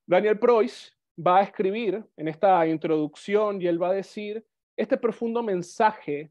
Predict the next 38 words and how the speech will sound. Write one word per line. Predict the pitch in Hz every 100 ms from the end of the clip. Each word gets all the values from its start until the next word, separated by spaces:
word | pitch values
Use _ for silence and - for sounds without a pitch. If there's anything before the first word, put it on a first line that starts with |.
| -
de | 160
salvación | 156 170 156 151 - 208 180 135 147 _ -
en | 147
Cristo | 143 208 220 _ 147 156
son | - 165 165
las | 185
buenas | 185 180 165
nuevas | 165 175 156 151 175 _ _ _ _ -
que | 160 - _
toda | 220 226 240
la | 240
Escritura | 185 - 165 175 180 175
nos | 175 -
trae". | 214 147 - _ _ _ _ _ _ _
Siglos | - 202 208
atrás, | 190 185 190 220 - _ _
Johann | 165 165 190
Gerhard, | 202 208 - 135 - _ _
un | 151 151
teólogo | 175 185 185 175
y | 160
pastor | - - 160
luterano, | 175 151 165 175 160 165
escribió | 160 - 156 160 180
que | 180 156 _
cada | 202 214 247
palabra | 196 180 190 196 190
de |
la | 170 156
Biblia | 226 147 123 120 _ _ _ -
tiene | 170
que | 180
ser | - 165
leída | 165 165 180 190 196 196
como | - 156
si | 156
estuviese | 156 156 160 170 - -
escrita | 156 - 226 196 - -